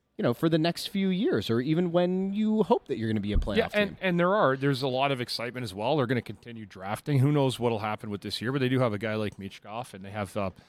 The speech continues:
Speaker 2: uh, the young guy at Boston
Speaker 1: Yeah,
Speaker 2: College
Speaker 1: Cutter
Speaker 2: as well,
Speaker 1: Gauthier.
Speaker 2: Cutter Gauthier.
Speaker 1: Yep.
Speaker 2: So,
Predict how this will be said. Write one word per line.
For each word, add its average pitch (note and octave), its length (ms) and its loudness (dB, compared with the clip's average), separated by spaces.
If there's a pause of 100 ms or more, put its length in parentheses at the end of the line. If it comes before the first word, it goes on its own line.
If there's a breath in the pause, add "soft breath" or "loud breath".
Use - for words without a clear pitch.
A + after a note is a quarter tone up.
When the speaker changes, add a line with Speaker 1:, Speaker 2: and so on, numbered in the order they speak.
(360 soft breath)
Speaker 2:
uh, F#2+ 160 -2
the F#2+ 100 2
young A2+ 160 4
guy A2 120 2
at G#2 120 -4
Boston G#2+ 400 -6
Speaker 1:
Yeah, C3 160 2
Speaker 2:
College G#2 120 0
Speaker 1:
Cutter C3 120 4
Speaker 2:
as - 80 2
well, C3+ 80 4
Speaker 1:
Gauthier. A#2 160 2
Speaker 2:
Cutter A#2 180 2
Gauthier. A2+ 340 0
Speaker 1:
Yep. C3 100 2
Speaker 2:
So, B2+ 140 0